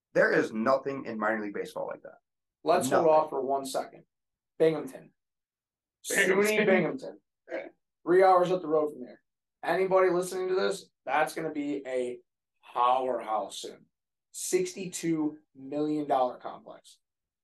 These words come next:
Speaker 1: See
Speaker 2: Donated.
Speaker 1: that?
Speaker 2: Donated.
Speaker 1: Crazy. And you're telling me that, like, we can't get an extra hitting cage in minor league?
Speaker 2: That's what I'm saying.
Speaker 1: We had one tunnel, and it was under center field fence, and it was a dungeon.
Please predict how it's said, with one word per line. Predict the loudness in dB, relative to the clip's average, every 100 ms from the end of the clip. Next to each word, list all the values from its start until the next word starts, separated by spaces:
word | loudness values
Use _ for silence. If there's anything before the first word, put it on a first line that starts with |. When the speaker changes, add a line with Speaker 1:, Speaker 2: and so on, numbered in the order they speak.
| -6
Speaker 1:
See | -4
Speaker 2:
Donated. | -4 -4 -2
Speaker 1:
that? | -2 -4 _ _ _ _ _ _ _ -2
Speaker 2:
Donated. | 2 2 0 -4
Speaker 1:
Crazy. | -4 -2 -2 -4 -14 -20 _ _ _ _ _ _ -8
And | -4
you're | -2
telling | 0 2 2
me | 0
that, | 0 0
like, | -2 -4 -10 _ _ _ _
we | -10 -10
can't | -6 -4 -4
get | -2 -4
an | -4 -6
extra | -6 -6 -8
hitting | -6 -6 -6
cage | -6 -8 -8 -14 _ _ _ _ _ _ -10
in | -2
minor | 0 0
league? | -2 -4 -8 _ _
Speaker 2:
That's | -18
what | -10
I'm |
saying. | -6 -4 -2
Speaker 1:
We | 0 4
had | 2 2 -6
one | -10 0 2 2 -2 -8
tunnel, | -4 -2 -2 -4 -12 _
and | -6
it |
was | -4 -2
under | -4 -4
center | -4 -4 -4
field | -6 -6
fence, | -2 -2 -4 -20 _ _ _ _
and | -2 0
it | 0
was | -2 -2
a | -4
dungeon. | -2 -2 -2 -4 -12